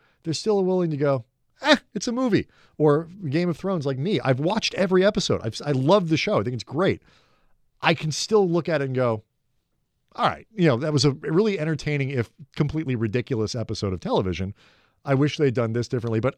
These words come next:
I still like it." There's that tendency now to wanna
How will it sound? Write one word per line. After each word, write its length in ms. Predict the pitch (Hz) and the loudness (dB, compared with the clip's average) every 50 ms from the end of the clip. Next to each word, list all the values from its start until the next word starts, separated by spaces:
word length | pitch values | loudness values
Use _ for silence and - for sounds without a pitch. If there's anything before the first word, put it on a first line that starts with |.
| - | 0
I 80 | - 143 | 0 0
still 340 | 131 - - 196 190 156 110 | 0 0 -2 -2 -2 -2 -2
like 240 | 98 107 107 - - | -4 -6 -6 -8 -10
it." 120 | 101 _ _ _ _ _ _ _ _ _ _ _ _ _ _ _ _ _ _ _ _ _ _ _ _ - | -14 _ _ _ _ _ _ _ _ _ _ _ _ _ _ _ _ _ _ _ _ _ _ _ _ -16
There's 340 | - 98 151 160 160 131 - | -6 0 2 4 4 4 4
that 220 | 156 147 131 - | 2 2 2 0
tendency 420 | - - 160 156 156 135 - 151 135 | 2 2 4 4 4 0 0 -2 -2
now 160 | 131 117 107 | -2 0 0
to 60 | 107 | -2
wanna 300 | 104 104 117 117 104 | -2 -2 -2 -2 -4